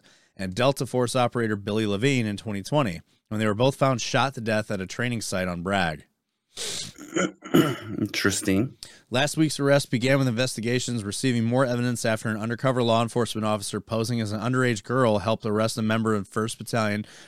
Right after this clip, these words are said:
Speaker 1: Third F-, Special Forces Group back in December. That
Speaker 2: Think about
Speaker 1: individual
Speaker 2: that. That's some, that's some, what's that movie? Twenty-first Jump Street type shit. How young do you gotta look?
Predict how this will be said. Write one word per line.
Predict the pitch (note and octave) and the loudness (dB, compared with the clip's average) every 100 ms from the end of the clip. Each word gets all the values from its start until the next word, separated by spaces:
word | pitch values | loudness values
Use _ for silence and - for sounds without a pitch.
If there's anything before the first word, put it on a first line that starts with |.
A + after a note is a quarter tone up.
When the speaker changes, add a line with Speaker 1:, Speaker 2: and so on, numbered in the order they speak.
| - | -12
Speaker 1:
Third | - A#2 B2 - | -2 0 0 -2
F-, | - | -8
Special | - - A#2 A#2 | -6 -4 -4 -4
Forces | A#2+ A#2 G#2+ | -4 -4 -4
Group | - A2 G#2+ | -4 -4 -2
back | G#2+ G#2 | 0 0
in | G#2+ | -2
December. | F#2+ - D#3 B2 E2 - _ _ _ A2+ | -6 0 2 2 -2 -10 _ _ _ -2
That | C#3 | 0
Speaker 2:
Think | D#3 E3 D3+ | 4 8 10
about | B2+ | 10
Speaker 1:
individual | A#2 | 10
Speaker 2:
that. | G#2+ - - - | 6 4 -4 4
That's | D3+ D#3 | 6 8
some, | F3+ D#3 C3 G#2 | 8 10 10 8
that's | G#2+ C#3 - | 8 6 8
some, | D#3+ C3+ A#2+ G#2+ G#2+ - _ _ _ _ _ _ _ _ _ - | 8 10 10 10 6 -8 _ _ _ _ _ _ _ _ _ 4
what's | A2+ A2 | 6 8
that | A#2 | 8
movie? | G#2+ G#2 G2+ G2 F#2+ - - | 10 10 8 8 4 0 0
Twenty-first | C3+ C3+ B2 C3 A2 A2 | 6 6 8 6 6 4
Jump | A#2 A2 G#2 | 6 6 6
Street | - F#2 - | 4 2 4
type | G2+ F2 | 4 4
shit. | - G2 - | 6 6 6
How | - A3+ C4 | 8 8 8
young | D#3 C#3+ D3+ C#3+ | 10 8 8 8
do | G#2+ G2 | 6 6
you | A2+ C#3+ | 8 8
gotta | C3 A#2+ G#2 | 8 6 6
look? | F2 G2 F#2 - - | 6 6 6 2 -8